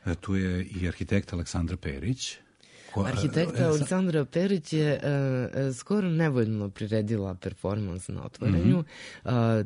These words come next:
Speaker 2: to je rad koji je možda, e, zahtevao najviše vremena i energije. A, njen, njena ideja vezana za paramuzej, a, parazitsku strukturu muzeja koja, a, postoji pored one stvarne,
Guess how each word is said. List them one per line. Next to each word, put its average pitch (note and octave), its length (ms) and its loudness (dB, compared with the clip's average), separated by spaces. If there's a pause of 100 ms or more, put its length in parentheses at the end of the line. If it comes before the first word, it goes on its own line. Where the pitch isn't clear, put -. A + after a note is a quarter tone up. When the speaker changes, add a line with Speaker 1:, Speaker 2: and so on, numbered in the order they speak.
Speaker 2:
to E3 120 4
je D#3+ 80 6
rad D#3+ 280 2
koji C#3 300 2
je C3 100 4
možda, C3 380 2
e, A#2+ 480 2
zahtevao B2+ 500 2
najviše A#2+ 480 0
vremena G2+ 480 -2
i D#2+ 60 -4
energije. G#2+ 640 -2 (540)
A, A#2 440 4
njen, B2 600 2 (360)
njena A#2 380 2
ideja A2+ 520 2
vezana G#2 440 -2
za F#2+ 160 -8
paramuzej, G2+ 800 -4 (720)
a, G#2 300 -2
parazitsku A2+ 640 0
strukturu A#2 480 -2
muzeja A2 800 0
koja, A#2+ 560 0
a, G#2+ 260 -2
postoji A#2+ 540 -2
pored G#2+ 400 -2
one G2 200 -6
stvarne, B2+ 640 0